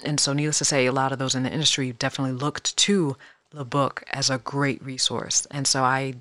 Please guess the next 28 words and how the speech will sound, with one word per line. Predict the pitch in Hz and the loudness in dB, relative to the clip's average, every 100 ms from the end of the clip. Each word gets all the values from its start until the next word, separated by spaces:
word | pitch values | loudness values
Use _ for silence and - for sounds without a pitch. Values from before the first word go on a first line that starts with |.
| - | -4
did | 135 143 | -4 2
data | 180 233 - | 4 4 2
entry, | 147 - - - | 0 0 -4 -8
which | 143 139 | -6 -4
was | 147 135 - | -2 -2 -2
at | 147 | -4
the | 131 | -4
time, | - 165 185 127 120 - _ _ _ _ _ _ _ _ | 2 6 6 6 2 -6 _ _ _ _ _ _ _ _
you | 156 151 | 0 4
know, | 135 | 4
was | 131 123 135 127 | 4 2 2 2
a | 139 | 0
new, | 135 151 156 - | 2 2 2 2
a | 147 | 2
new | 147 156 | 2 4
skill | - 143 135 208 | 2 2 0 -2
that | - | -2
I | |
hadn't | 139 139 107 | -2 -2 0
known, | 135 139 175 160 | 0 2 0 -2
you | |
know, | 135 131 - - - _ | -2 -4 -8 -20 -20 _
using, | 151 147 143 139 135 135 - | -2 0 0 0 -2 -4 -2
um, | 139 127 - - - - _ _ _ _ _ - | -2 -2 -6 -8 -12 -14 _ _ _ _ _ -2
uh, | 127 117 - - - - | 0 0 -4 -10 -12 -12
what | 143 135 | -6 -4
is | 127 | -4
it, | - - - | -4 -10 -14